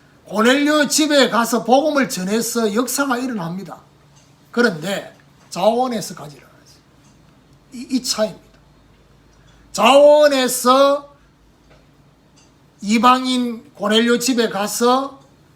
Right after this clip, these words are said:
선교하는 이게 자원이 안 되다 보니까 하나님의 역사가 일어났는데도 돌아와서 교회의 중요한 중직자들은 보고할 때도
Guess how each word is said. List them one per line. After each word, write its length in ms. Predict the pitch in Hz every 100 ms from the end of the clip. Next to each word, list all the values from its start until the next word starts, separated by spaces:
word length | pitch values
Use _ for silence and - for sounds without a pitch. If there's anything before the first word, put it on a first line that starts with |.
| _ _
선교하는 960 | - - 285 285 254 226 202 220 214 - -
이게 280 | - 254 254
자원이 540 | 220 247 294 320 302 233
안 180 | 170
되다 260 | 190 247 214
보니까 500 | 185 151 - 185 - _ _ _ _ -
하나님의 580 | 285 330 311 285 240
역사가 400 | 240 240 262 226
일어났는데도 1160 | 254 302 277 247 269 285 254 233 254 302 320 - _ _ _ _ _
돌아와서 1040 | - 285 302 262 233 254 - 254 254 254 254 _ _ _ _ _ _ _ _ -
교회의 420 | 208 247 269 269
중요한 460 | - 214 233 262 254
중직자들은 760 | 226 262 269 254 233 220 196
보고할 440 | 180 190 214 247 233
때도 500 | 190 208 214 -